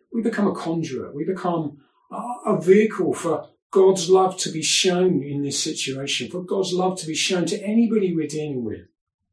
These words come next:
through us, through our actions, but through our supernatural actions, through our actions that are given to us because of the love of Jesus to ourselves.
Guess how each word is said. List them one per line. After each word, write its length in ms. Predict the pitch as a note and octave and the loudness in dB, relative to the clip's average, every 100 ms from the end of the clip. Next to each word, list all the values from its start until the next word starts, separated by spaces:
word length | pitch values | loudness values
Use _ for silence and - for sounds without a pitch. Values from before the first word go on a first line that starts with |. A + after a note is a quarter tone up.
| _ _ _ _ - | _ _ _ _ -14
through 540 | - - F#3 F#3+ F3 | -10 4 8 10 8
us, 460 | A#2 G2+ - - - | 4 -4 -8 -10 -6
through 240 | G#3 G3+ | 0 2
our 180 | F3 D3+ | 2 0
actions, 680 | D3 D3 - G#2+ F#2+ - - _ _ _ - | -2 -6 -8 -8 -10 -16 -20 _ _ _ -8
but 160 | G#3+ | -6
through 380 | - - G#3+ G#3 | -6 -2 0 0
our 140 | D3+ E3 | -2 -4
supernatural 920 | - E3 E3 - D3 C#3 C#3 D3+ D3+ | -2 -4 -6 -8 -10 -10 -12 -14 -14
actions, 400 | A#2+ - B2 - | -12 -12 -10 -6
through 200 | G3 F#3 | -2 -2
our 140 | D#3 | -2
actions 380 | D#3+ - C#3 B2 | -8 -8 -8 -6
that 120 | C#3+ | -8
are 120 | - A#2+ | -10 -10
given 320 | E3 D3+ D3+ | -6 -4 -4
to 260 | - B2+ | -6 -6
us 220 | A2+ - - _ _ - | -6 -8 -16 _ _ -16
because 480 | C3 - D3+ D3 B2+ | -14 -8 -4 -4 -4
of 80 | A#2 | -6
the 80 | |
love 200 | B2 A#2+ | -4 -4
of 100 | G#2+ | -8
Jesus 600 | G#2+ A#2+ G#2+ G#2+ - - _ _ _ _ | -10 -10 -10 -10 -12 -16 _ _ _ _
to 260 | - A#2 A2 | -10 -8 -6
ourselves. 840 | G#2+ A#2+ A2 G#2 - - - | -8 -10 -12 -16 -18 -20 -20